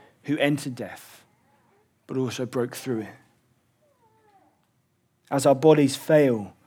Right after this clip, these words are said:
we meet with Christ who took on our flesh himself and experienced our frailty,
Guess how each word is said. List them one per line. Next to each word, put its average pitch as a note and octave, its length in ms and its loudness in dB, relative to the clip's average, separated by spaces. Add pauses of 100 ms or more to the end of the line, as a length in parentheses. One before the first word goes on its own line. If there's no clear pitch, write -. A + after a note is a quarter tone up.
(320)
we C#3+ 160 2
meet D3+ 360 2
with C3 180 -6
Christ C#3 480 -6
who C#3 100 -4
took - 520 -10
on C#3+ 240 -2
our B2 200 -8
flesh C3 580 -2
himself A#2+ 760 -8 (460)
and D3+ 140 4
experienced D3+ 840 0
our C3+ 120 -2
frailty, B2 600 -6